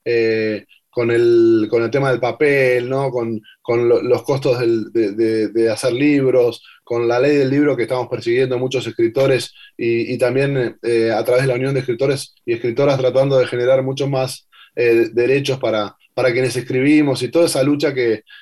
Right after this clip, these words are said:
que, que a veces es difícil y es muy esforzada porque en general los escritores y las escritoras vivimos de tareas aledañas, eh, porque con, con los libros es, es muy difícil, ¿no? Pero bueno, a pesar de todo eso,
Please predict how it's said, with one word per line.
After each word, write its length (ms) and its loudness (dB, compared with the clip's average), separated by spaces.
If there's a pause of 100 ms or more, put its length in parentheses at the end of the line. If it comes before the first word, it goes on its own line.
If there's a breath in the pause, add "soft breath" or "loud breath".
que, 300 0
que 200 0
a 40 2
veces 260 -2
es 100 -2
difícil 640 0
y 180 0
es 240 -4 (240 loud breath)
muy 180 -2
esforzada 640 0
porque 480 -4
en 140 -6
general 240 0
los 120 -2
escritores 600 0 (280 loud breath)
y 60 -6
las 140 -2
escritoras 420 0
vivimos 520 -2
de 120 -2
tareas 380 0
aledañas, 800 0 (220 loud breath)
eh, 180 0
porque 360 0
con, 480 0
con 180 -2
los 120 0
libros 340 0
es, 100 -4 (120)
es 100 -6
muy 140 -2
difícil, 460 0
¿no? 260 -2 (240 loud breath)
Pero 160 2
bueno, 280 2
a 80 -4
pesar 280 0
de 120 4
todo 220 2
eso, 400 -2